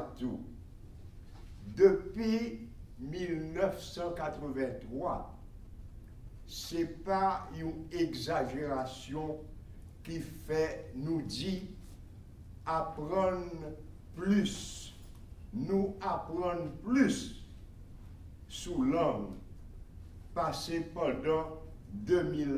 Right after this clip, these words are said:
ane refleksyon ak rechèch sou lang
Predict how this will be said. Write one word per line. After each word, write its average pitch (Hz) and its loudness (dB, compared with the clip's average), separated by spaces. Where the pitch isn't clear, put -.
ane 147 0
refleksyon 139 0
ak 143 -2
rechèch 147 0
sou 143 -2
lang 135 2